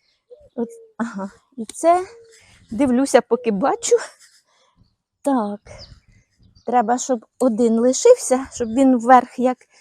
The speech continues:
пусте стрілку оцю, щоб я потім часник, та я зазвичай до дванадцятого липня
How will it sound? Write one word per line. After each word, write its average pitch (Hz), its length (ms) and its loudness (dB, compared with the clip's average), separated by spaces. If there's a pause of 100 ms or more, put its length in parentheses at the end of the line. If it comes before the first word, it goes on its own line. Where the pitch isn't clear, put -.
(880)
пусте 339 420 0
стрілку 254 680 -4
оцю, 269 280 -6 (880)
щоб 254 240 -8
я 277 240 -2 (360)
потім 254 360 -4
часник, 330 400 -8
та 640 420 4
я 349 100 2
зазвичай 285 680 0
до 247 200 2
дванадцятого 254 1040 0 (540)
липня 233 580 -2